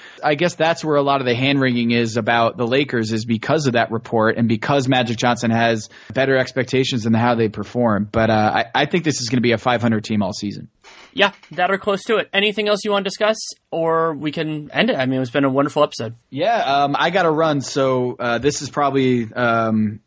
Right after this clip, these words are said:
Speaker 1: as great a time as any to, to end it. But I appreciate you having me on, and thanks so much for letting me talk about the article.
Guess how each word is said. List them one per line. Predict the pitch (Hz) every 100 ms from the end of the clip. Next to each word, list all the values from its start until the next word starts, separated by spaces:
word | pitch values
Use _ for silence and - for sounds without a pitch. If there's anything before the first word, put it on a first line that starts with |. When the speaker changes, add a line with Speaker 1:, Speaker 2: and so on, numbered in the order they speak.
| -
Speaker 1:
as | 123
great | 120 131
a | 123
time | 107 127 120
as | 113
any | 117 113
to, | - 113
to | - 107
end | 120 110
it. | 104
But | 117 113
I | 110
appreciate | 127 147 170 147
you | 143
having | 160 151
me | 156 151
on, | 147 151 147 143
and | 127 123 123 117 113 - -
thanks | 147 151
so | -
much | 147 -
for | 143 139 135
letting | 139 143
me |
talk | 127 135 135
about | 139 131
the |
article. | 139 175 110 107